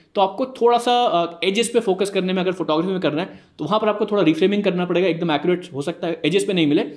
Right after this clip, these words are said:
और एम फिफ्टी Mark टू के अंदर आपको ये डिफरेंस जो है वो नहीं देखने को मिलेगा, because technically almost eighty-eight percent of the viewfinder जो है उसका कवरेज मिल जाता है आपको autofocus के लिए।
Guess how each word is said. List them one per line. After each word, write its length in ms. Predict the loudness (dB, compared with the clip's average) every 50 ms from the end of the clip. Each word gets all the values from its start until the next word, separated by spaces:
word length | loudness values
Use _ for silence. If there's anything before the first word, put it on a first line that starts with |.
| -18 -20 _ _ _ _
और 220 | 0 0 0 0 0
एम 80 | 0 2
फिफ्टी 220 | 0 0 0 0
Mark 240 | 0 0 0 0 -2
टू 60 | -2
के 100 | 0 0
अंदर 200 | 0 0 -4 -2 -2
आपको 280 | -4 -4 0 0 2 4
ये 120 | 4 4
डिफरेंस 440 | 2 0 0 0 -2 -4 -4 -8 -14 -20 -20 _ _ -2
जो 120 | -2 0
है 160 | 2 2 2 4
वो 120 | 4 4
नहीं 160 | 4 4 4
देखने 240 | 2 2 0 0 0
को 100 | 0 0
मिलेगा, 220 | 0 2 2 2
because 220 | 0 0 0 -2 -4
technically 480 | -4 -6 -4 -2 -2 0 0 2 2
almost 300 | 2 2 2 0 -2 -4 0 0
eighty-eight 380 | 0 0 2 2 0 0 0 -4
percent 220 | -4 -2 -2 -2
of 100 | 0 0
the 100 | 4 4
viewfinder 320 | 4 4 4 2 2 0 0
जो 140 | 2 0 0
है 100 | 0 -4 -12 -20 -20 _ _ _ _
उसका 220 | -2 0 0 -2 -2
कवरेज 320 | 0 0 2 2 2 2
मिल 140 | 4 2 4
जाता 220 | 4 2 2 0
है 60 | 0
आपको 300 | 0 0 0 -4 -4 -2 0 -2
autofocus 380 | 0 0 -2 -2 -2 -2 -2
के 100 | 0 -2
लिए। 260 | -2 -2 -2 -4 -8